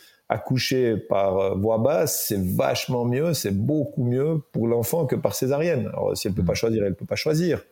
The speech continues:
Speaker 1: Mais on sait que le, le, le microbiote d'un enfant, euh, il est stérile quand il naît et que le passage par le vagin amène des bonnes bactéries, ce qui est pas le cas, euh, si c'est, euh, à travers une césarienne, parce qu'il aura le microbiote de toutes les personnes, euh, au niveau de la, de la peau, des,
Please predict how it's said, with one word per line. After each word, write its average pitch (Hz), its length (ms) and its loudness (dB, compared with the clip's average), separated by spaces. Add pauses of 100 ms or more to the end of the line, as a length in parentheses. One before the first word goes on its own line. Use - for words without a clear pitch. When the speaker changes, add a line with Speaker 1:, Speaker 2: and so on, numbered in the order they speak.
(560)
Speaker 1:
Mais 110 100 -4
on 101 120 0
sait 156 280 2
que 120 120 0
le, 104 420 2
le, 107 380 -6 (360)
le 98 140 -2
microbiote 139 840 0
d'un 110 200 2
enfant, 120 500 0
euh, 101 140 0
il 104 180 -2
est 98 80 -2
stérile 127 460 0
quand 104 240 -4
il 110 80 0
naît 156 260 0
et 110 80 -4
que - 80 -4
le 98 60 0
passage 131 480 0
par 107 100 0
le 101 100 0
vagin 107 280 0
amène 123 220 0
des 104 100 2
bonnes 123 280 2
bactéries, 151 400 0
ce - 100 -4
qui 104 100 -6
est 98 180 -8
pas 147 140 2
le 147 80 0
cas, 135 400 0 (420)
euh, 110 220 0
si - 240 -4
c'est, 113 320 0
euh, 98 300 0 (460)
à - 120 -4
travers 107 360 0
une 101 80 0
césarienne, 110 600 0
parce - 180 -2
qu'il 107 140 0
aura 101 160 2
le 107 80 0
microbiote 139 560 0
de 120 100 0
toutes 156 220 -2
les 139 100 0
personnes, 139 540 0
euh, 101 240 2
au 101 80 0
niveau 101 320 0
de 95 100 0
la, 101 100 -2
de 101 80 -2
la 98 80 -2
peau, 170 280 -2
des, 107 200 -2